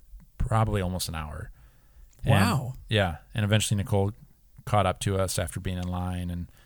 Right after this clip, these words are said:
Speaker 1: we hung out. And then this is, this is, you know, a glimpse into Nicole for you. She's a little bit like a Matt,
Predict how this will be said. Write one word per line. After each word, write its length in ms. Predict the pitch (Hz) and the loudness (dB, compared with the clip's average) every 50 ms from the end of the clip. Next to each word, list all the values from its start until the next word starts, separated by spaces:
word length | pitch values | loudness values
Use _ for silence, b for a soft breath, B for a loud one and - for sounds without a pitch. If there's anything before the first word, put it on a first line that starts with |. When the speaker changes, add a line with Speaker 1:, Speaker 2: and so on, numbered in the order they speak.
| b b | b b
Speaker 1:
we 120 | - 117 98 | -2 -2 0
hung 140 | 90 104 101 | 0 0 0
out. 300 | 98 95 95 95 117 b b b b b b b | 0 0 -2 -4 -6 b b b b b b b
And 180 | - 110 110 110 | 2 2 6 8
then 500 | 139 185 196 139 113 107 110 117 123 - - - - b b b b b b b b b b b b - | 8 10 10 10 10 8 8 6 4 4 -2 -14 -20 b b b b b b b b b b b b -8
this 120 | 110 101 107 | -4 -2 0
is, 120 | 107 107 - - | 0 -2 -2 -4
this 200 | - 107 104 101 101 | -4 -4 -2 -2 -4
is, 100 | 98 92 90 - - - - _ | -6 -6 -10 -14 -20 -20 -10 _
you 120 | - 95 | -6 -4
know, 140 | 85 82 87 | -4 -4 -4
a 40 | 95 | 0
glimpse 320 | 104 107 107 101 - - | 0 2 2 2 0 -2
into 140 | 98 95 90 | -2 -2 -2
Nicole 360 | 90 90 - - - 127 123 | -4 -4 -2 4 6 6 6
for 240 | - - 104 87 85 | 6 4 0 0 0
you. 180 | 85 85 85 | -2 -4 -4
She's 320 | 85 - - 120 107 - - | -4 -2 0 0 0 0 -2
a 80 | 104 | -2
little 260 | 104 104 117 135 143 131 | 2 8 10 12 12 12
bit 140 | 113 113 98 | 10 8 4
like 180 | 95 95 90 - | 2 -4 -4 -4
a 60 | 92 | -4
Matt, 400 | 92 95 95 92 87 82 78 | -4 -2 -2 -2 -2 -4 -6